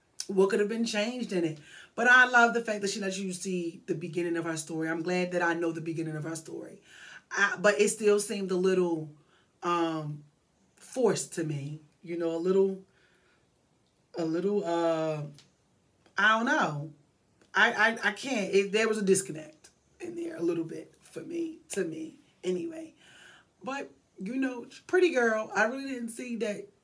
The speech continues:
couldn't really see how pretty she was. She, you actually see she was a little heavier in the documentary, um,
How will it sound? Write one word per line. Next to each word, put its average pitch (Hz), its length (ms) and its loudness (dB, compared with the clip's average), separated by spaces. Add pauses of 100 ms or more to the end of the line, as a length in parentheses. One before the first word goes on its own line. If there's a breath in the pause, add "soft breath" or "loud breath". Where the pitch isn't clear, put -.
(380)
couldn't 202 240 -6
really 208 160 -2
see 208 180 -10
how 190 260 -2
pretty 214 240 -8
she 196 120 -8
was. 180 240 -4
She, 202 80 -8
you 220 160 4
actually 233 240 4
see 233 240 -4
she 226 160 -6
was 202 180 -2
a 226 60 -4
little 220 300 -6
heavier 185 460 0 (520 loud breath)
in 202 340 -2
the 185 100 0
documentary, 180 840 -2 (960)
um, 160 460 0